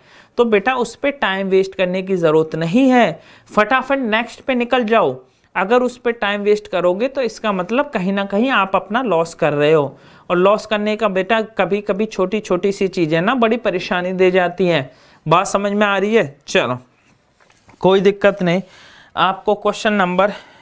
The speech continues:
नेक्स्ट देखना आपकी स्क्रीन पे आ गया, फटाफट इसका आंसर देंगे और यही मेरा आज का लास्ट रहेगा।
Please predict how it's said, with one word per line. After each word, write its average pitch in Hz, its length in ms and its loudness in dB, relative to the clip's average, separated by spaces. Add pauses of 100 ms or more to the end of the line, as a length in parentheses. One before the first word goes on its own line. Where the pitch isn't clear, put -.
(220)
नेक्स्ट 175 480 -4
देखना 175 400 -2
आपकी 170 240 -4
स्क्रीन 143 360 -4
पे 143 140 0
आ 127 140 2
गया, 147 160 2
फटाफट 160 460 -4 (540)
इसका 196 280 -2
आंसर 180 300 2
देंगे 151 380 2
और 185 260 0
यही 165 280 0
मेरा 185 260 0
आज 165 220 -2
का 175 120 -2
लास्ट 147 380 -2
रहेगा। 117 340 -8